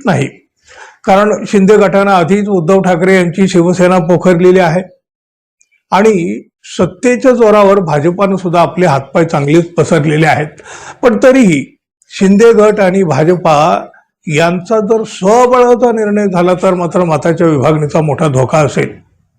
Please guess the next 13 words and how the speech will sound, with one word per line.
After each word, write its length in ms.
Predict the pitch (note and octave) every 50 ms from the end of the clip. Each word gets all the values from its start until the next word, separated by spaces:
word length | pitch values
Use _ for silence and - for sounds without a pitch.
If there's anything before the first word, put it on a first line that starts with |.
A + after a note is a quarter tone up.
| _ _ _ _ _ _ _ _ _ _ _ _ _ _ _ _ _ _ _ -
मग, 240 | A3 A3 G#3+ F#3+ G#3+
अ, 300 | G#3+ G#3 G3+ G#3 G#3+ G#3
त्याचा 300 | G#3 G#3 G3 - G3+ F3+ -
फटका 300 | F#3+ F3 F3 - - F#3+
कोणाला 340 | F3 D#3 F3+ F3 E3+ D#3+ E3
बसेल, 500 | D#3 D#3+ D3 B2 E3 D#3+ D#3+ D#3 D#3+ D#3+
त्याचा 260 | D#3 F3 E3 D3+ F#3 F3 F3
फायदा 240 | F3 F3 E3+ G3+ F#3+
कोणाला 340 | E3+ F#3 E3+ E3+ E3 D#3+
होईल, 340 | D#3+ D3 D#3 D#3 D#3 D#3+ D#3+
यावर 360 | D#3+ D#3+ D#3+ E3+ F3 F#3+ G3+ F#3
बरंचसं 640 | D#3 C3 C3 C#3 E3 G3 A#3 B3 A#3 - - - G#3+
काही 500 | - G#3 E3+ E3+ F3+ E3+ D#3 D#3 -